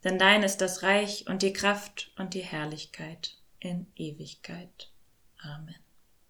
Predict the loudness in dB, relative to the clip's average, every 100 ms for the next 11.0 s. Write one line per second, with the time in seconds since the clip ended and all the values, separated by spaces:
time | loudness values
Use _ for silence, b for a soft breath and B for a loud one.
0 | _ _ -20 _ -20 -20 -20 _ -20 -20
1 | -20 -20 _ _ _ _ _ _ _ _
2 | _ _ _ _ _ -20 -6 -2 0 2
3 | 0 2 0 2 0 0 -2 -4 -4 -4
4 | -6 -6 -6 -4 -4 -6 -4 -2 6 6
5 | 8 6 4 2 2 2 2 4 6 6
6 | 4 2 -2 B B B B _ 2 4
7 | 8 8 8 8 10 12 12 10 8 6
8 | 6 6 6 6 2 0 -4 -8 -4 -4
9 | 0 0 2 0 0 2 2 0 -2 -6
10 | -6 -4 -2 -2 -4 -4 -6 -6 -10